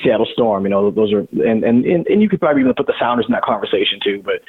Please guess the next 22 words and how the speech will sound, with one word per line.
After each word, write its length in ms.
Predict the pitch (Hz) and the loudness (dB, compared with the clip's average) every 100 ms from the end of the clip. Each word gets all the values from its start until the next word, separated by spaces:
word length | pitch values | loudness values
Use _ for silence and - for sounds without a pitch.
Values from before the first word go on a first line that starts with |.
| - - | -18 -2
when, 120 | 127 | -2
when 100 | 131 | 2
you 100 | 147 | 0
talk 140 | 156 131 | 0 0
about 220 | 120 - | 0 0
football 420 | 135 117 117 117 | 0 2 2 2
and 100 | 110 | 2
basketball 720 | 107 107 - 117 110 104 104 | 2 2 0 -2 2 2 2
and, 80 | 101 | 0
and, 260 | 101 104 - | -2 -2 -2
and 100 | 104 | -2
now 160 | 101 107 | 0 0
hockey, 400 | 104 104 - 101 | 0 -2 -2 0
like, 160 | 92 | 0
we 80 | 110 | 0
don't 120 | 117 | 0
really 200 | 113 113 | 0 2
have 180 | 107 101 | 0 0
the, 80 | 98 | -2
the 140 | 107 | -2
greatest 300 | 107 107 104 | 0 0 0
reputation. 640 | 107 - 107 104 - 104 | -2 -2 -2 0 0 -4